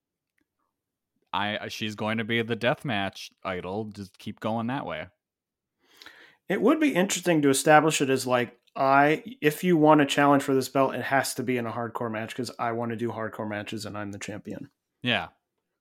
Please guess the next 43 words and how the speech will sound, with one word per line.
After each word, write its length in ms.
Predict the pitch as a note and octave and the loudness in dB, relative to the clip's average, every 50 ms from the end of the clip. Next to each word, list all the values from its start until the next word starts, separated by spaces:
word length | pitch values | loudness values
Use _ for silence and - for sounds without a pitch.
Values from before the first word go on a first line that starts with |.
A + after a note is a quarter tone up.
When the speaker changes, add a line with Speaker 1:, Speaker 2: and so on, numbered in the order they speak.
| _ _ _ _ _ _ _ | _ _ _ _ _ _ _
Speaker 2:
Sort 200 | - - C3 B2 | -10 -6 -4 -2
of 120 | B2+ A#2 G#2+ | -2 -2 -4
like 220 | A2+ G#2+ G#2+ - | -4 -6 -6 -6
champion 680 | - - C3+ B2 A#2 - B2 A#2+ A#2+ A#2 A2+ A2+ A2 G#2+ | -6 -4 -4 -4 -2 -2 -2 -2 0 -2 -2 -2 -4 -4
decides. 840 | G#2+ A#2 A#2 - - A2+ G#2 G#2 G#2 G2+ G2+ A2 G#2+ - - - - - _ _ _ _ _ _ _ _ _ _ _ _ _ _ _ _ _ - | -6 -6 -6 -4 -2 -2 0 0 -2 -2 -6 -8 -10 -8 -10 -10 -10 -12 _ _ _ _ _ _ _ _ _ _ _ _ _ _ _ _ _ -12
Um, 400 | A#2+ A2+ A2 A2 A2 A2 - _ _ _ _ _ _ _ _ _ _ _ _ - | -10 -8 -8 -8 -8 -10 -12 _ _ _ _ _ _ _ _ _ _ _ _ 0
I 120 | - D3+ | 2 2
just 200 | F3 F#3+ G#3 - | 4 4 2 4
don't 160 | - E3+ E3+ D#3 | 6 6 8 8
know 160 | D3+ D3 C#3+ | 8 8 6
if 100 | C#3 C#3+ | 6 2
the 100 | - C3+ | -2 -4
promotion, 760 | - - C#3 B2 A#2+ B2 B2 C3+ C#3 C3+ - C#3 B2+ A#2+ A#2 | -2 -2 -2 0 0 2 4 4 4 4 2 -2 -2 -2 -2
like, 200 | A2 A2+ A2 - | -4 -4 -4 -4
wants 320 | A#2 A#2 A#2 A#2+ A2+ - - | -4 -4 -4 -4 -4 -4 -6
to 80 | - | -6
go 220 | A2 A2+ A2+ A2+ A2+ | -6 -6 -4 -4 -4
in 100 | A2 G#2+ | -4 -2
that 220 | G#2 G#2 G#2+ G#2 | -2 -4 -4 -4
way 200 | A2 A#2+ A2 A2 A2 | -4 -4 -2 -2 -4
of, 160 | G#2+ G2+ G#2 | -4 -6 -8
like, 300 | A2 A2 G2+ G2+ G2 _ _ _ _ _ _ _ _ _ _ _ _ _ _ _ _ _ _ _ - | -8 -8 -8 -8 -10 _ _ _ _ _ _ _ _ _ _ _ _ _ _ _ _ _ _ _ 2
all 200 | C#3 D3 D#3+ D#3 | 4 6 8 8
our 120 | D3 C#3 | 8 6
big 200 | B2+ C#3+ C#3 C#3 | 6 4 2 4
shows 260 | - - C3+ B2+ A#2 | 2 0 0 0 0
are 60 | A#2+ | -2
gonna 160 | A#2+ A#2+ A#2+ A2 | -4 -4 -4 -4
have 140 | A#2+ A2 | -6 -6
a 40 | A2+ | -6
big 200 | G#2 G2+ A#2 A2 | -6 -6 -6 -6
hardcore 480 | G#2 G#2 G#2+ G#2 G2+ - - G#2+ G2+ F#2+ | -6 -8 -10 -10 -10 -10 -10 -10 -10 -10
match 240 | G2+ G2+ G2 - - | -10 -12 -12 -10 -10
on 140 | G2+ G2 | -10 -8
it 140 | G2 F#2+ F#2 _ _ _ _ _ _ _ _ _ _ _ _ _ _ _ - | -10 -10 -12 _ _ _ _ _ _ _ _ _ _ _ _ _ _ _ -14
just 220 | - B2+ A2+ - | -10 -8 -8 -6
'cause 160 | - A2 G2+ | -8 -8 -12
it's 160 | G#2+ F#2+ - - | -12 -12 -10 -8
sort 200 | - A#2+ A2+ A2 | -6 -6 -6 -6
of 100 | G#2 G#2+ | -8 -10
a 40 | |
different 400 | G2+ G2 A2+ G#2 - A2 G2+ G2+ | -10 -10 -12 -10 -10 -12 -12 -8
vibe 460 | G2 A2 F#2+ F#2+ G2+ G#2+ A2+ B2 A#2+ | -6 -6 -4 -4 -2 -4 -4 -6 -10